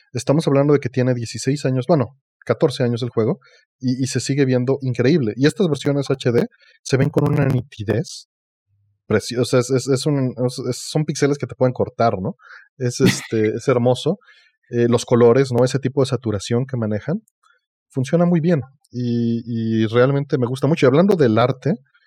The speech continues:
Speaker 1: eh, sacaron un libro de arte del juego que me gusta mucho. Es, es bastante grueso. Sí pesará su, su medio kilo sin problemas, yo creo. Y,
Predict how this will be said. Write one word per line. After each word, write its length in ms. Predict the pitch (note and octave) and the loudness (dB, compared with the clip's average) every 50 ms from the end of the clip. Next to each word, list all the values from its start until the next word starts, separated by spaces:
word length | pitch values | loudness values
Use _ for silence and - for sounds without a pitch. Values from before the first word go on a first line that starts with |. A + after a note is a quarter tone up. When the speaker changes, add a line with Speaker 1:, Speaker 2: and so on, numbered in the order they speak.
| _ _ _ - | _ _ _ -8
Speaker 1:
eh, 120 | B2 A#2+ A#2 | -4 -4 -2
sacaron 380 | - - A#2 - D#3 F3+ F3 | -2 -2 2 2 4 4 4
un 80 | E3 E3 | 4 2
libro 220 | D#3+ D#3 C3+ B2 | 2 2 2 2
de 100 | A2 A2 | 2 0
arte 240 | G#2+ - _ - A3+ - _ _ _ _ _ _ _ _ _ _ _ _ _ _ - | 0 -2 _ -10 -12 -12 _ _ _ _ _ _ _ _ _ _ _ _ _ _ -6
del 180 | A#2+ A2 G2+ | -4 -4 -2
juego 240 | - - A2+ A2 B2 | -2 0 0 0 0
que 100 | - - | 0 -2
me 80 | G#2 G#2 | -4 -2
gusta 280 | G#2+ A2+ - - C3+ | -2 -4 -2 -2 -2
mucho. 300 | A#2+ A2+ A2+ A2 - C#3 | 0 0 -2 0 0 -2
Es, 60 | C3 C3+ | 0 2
es 120 | C#3 A#2 | 0 0
bastante 380 | B2+ C3 C3 - C#3 D3+ C#3+ B2+ | 0 -2 0 0 -2 0 2 2
grueso. 380 | A2 G#2 G2+ G2 - E3+ A#3+ _ _ _ _ _ _ _ _ _ | 2 2 2 0 -2 -8 -10 _ _ _ _ _ _ _ _ _
Sí 160 | _ - B2 | _ -6 -4
pesará 460 | A#2 - C3+ - - A2 G#2 A2 A#2 A#2 | 0 0 -2 0 2 2 4 4 2 2
su, 280 | - - A#2 G#2+ G#2+ A2 | 0 -4 -4 -4 -4 -8
su 280 | - - - G#2+ G#2+ G#2 | -10 -8 -6 -6 -4 -2
medio 280 | A2 A#2 A#2+ B2+ C3 A#2+ | 0 2 2 4 2 0
kilo 300 | - - A2 A#2 D3+ C3 | 0 0 -2 0 0 0
sin 160 | - A2+ G2+ | -2 -4 -12
problemas, 400 | - - G#2 G2+ G#2+ A#2+ C3 A#2+ | -8 -6 -4 -2 -2 -2 -2 -4
yo 100 | A2 G#2+ | -4 -6
creo. 280 | - - A#2 C#3 A#3 _ _ _ _ _ _ _ _ _ _ _ _ _ _ _ _ _ _ _ - | -6 -4 -6 -6 -6 _ _ _ _ _ _ _ _ _ _ _ _ _ _ _ _ _ _ _ -12
Y, 640 | - C3 C3 B2 B2 B2 C3 C3 C3 C3 B2+ A#2+ | -6 -4 -2 0 0 0 0 0 0 0 0 0